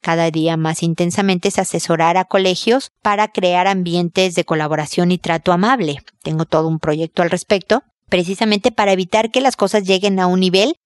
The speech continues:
en donde ahora sí las pruebas sean evidentes del bullying, ¿no? Es, es una cuestión mucho más preventiva, más que correctiva. Pero entiendo tu postura, porque tú estás viendo ahora que las mamás están discutiendo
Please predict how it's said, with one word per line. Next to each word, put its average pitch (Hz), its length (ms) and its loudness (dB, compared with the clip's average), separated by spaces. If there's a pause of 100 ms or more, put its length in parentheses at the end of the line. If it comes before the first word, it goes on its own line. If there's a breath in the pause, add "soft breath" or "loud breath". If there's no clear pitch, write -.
en 220 260 2
donde 220 520 0
ahora 196 320 2
sí 202 180 -6
las 190 200 0
pruebas 202 440 0
sean 185 220 0
evidentes 180 680 0
del 160 160 -2
bullying, 151 400 -4
¿no? 160 240 -6 (340 loud breath)
Es, 180 280 0
es 175 260 0
una 170 180 2
cuestión 170 380 0
mucho 175 240 0
más 185 260 0
preventiva, 190 760 0
más 160 240 -2
que 165 140 -6
correctiva. - 640 -4 (240)
Pero 226 480 2 (160)
entiendo 254 540 2
tu 254 120 -2
postura, 254 540 0
porque 180 600 0
tú 190 100 0
estás 214 320 0
viendo 226 320 2
ahora 202 300 2
que 196 100 -2
las 180 160 -2
mamás 175 220 0
están 190 200 0
discutiendo 202 720 0